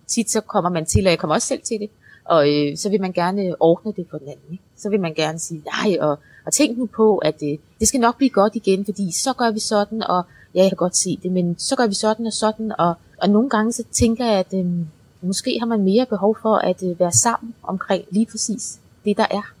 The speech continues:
Og måske skulle man ture mere, øh, holde ligesom håbet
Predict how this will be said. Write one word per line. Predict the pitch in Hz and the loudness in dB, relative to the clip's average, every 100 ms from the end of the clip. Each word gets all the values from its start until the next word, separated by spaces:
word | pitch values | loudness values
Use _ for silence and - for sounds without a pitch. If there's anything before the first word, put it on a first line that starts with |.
| _ _ | _ _
Og | 175 | 0
måske | 175 - 220 | 0 2 2
skulle | - 233 | 2 0
man | 214 190 | 0 0
ture | 180 - 202 190 180 170 - | -2 -6 0 2 2 0 -4
mere, | 185 185 196 233 226 - _ _ _ _ _ 175 | 0 2 4 4 0 -6 _ _ _ _ _ 2
øh, | 170 160 | 4 2
holde | 180 175 208 294 - | 4 6 6 2 0
ligesom | 190 190 175 | -2 0 2
håbet | 185 - 165 | 2 2 -4